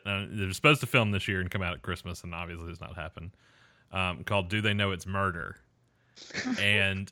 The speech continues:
Speaker 1: a murder happens during the recording for Do They Know It's Christmas?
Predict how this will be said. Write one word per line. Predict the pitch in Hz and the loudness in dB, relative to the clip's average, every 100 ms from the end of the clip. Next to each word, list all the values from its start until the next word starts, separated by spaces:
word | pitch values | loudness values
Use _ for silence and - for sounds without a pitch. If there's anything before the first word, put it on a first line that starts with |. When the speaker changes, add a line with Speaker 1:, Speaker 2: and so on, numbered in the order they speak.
| - | -4
Speaker 1:
a | |
murder | 104 104 120 131 123 101 | -2 4 8 8 8 6
happens | 107 98 98 95 87 | 8 6 4 -2 -2
during | 90 110 110 107 | 2 4 4 2
the | 98 | 0
recording | 95 - 117 104 95 90 85 85 _ _ _ | -2 0 2 2 2 -2 -6 -10 _ _ _
for | - - 113 101 101 | -10 0 4 6 6
Do | 92 113 | 2 4
They | 104 | 4
Know | 101 98 | 4 2
It's | 90 - | 0 -4
Christmas? | - 107 - 85 82 - - | 0 0 -2 -8 -6 -6 -6